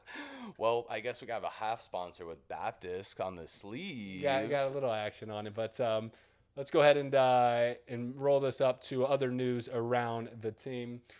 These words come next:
Speaker 2: Um, wanted to go ahead and, uh, discuss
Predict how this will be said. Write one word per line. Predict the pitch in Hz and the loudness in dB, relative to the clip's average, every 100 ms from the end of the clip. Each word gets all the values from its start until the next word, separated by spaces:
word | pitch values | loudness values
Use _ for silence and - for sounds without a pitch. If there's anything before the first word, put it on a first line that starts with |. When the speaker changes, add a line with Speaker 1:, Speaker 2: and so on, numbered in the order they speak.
| - _ - | -20 _ -6
Speaker 2:
Um, | 120 113 113 120 | -2 0 -2 -4
wanted | 127 147 151 131 | 0 2 2 -4
to | - 147 131 127 | -4 -2 -2 -2
go | 127 127 | 0 2
ahead | 131 127 | 2 -2
and, | 123 120 117 117 117 _ _ _ _ _ - | -2 -6 -6 -8 -12 _ _ _ _ _ -8
uh, | 127 127 120 | 4 6 6
discuss | 120 127 170 175 - | 4 2 6 6 4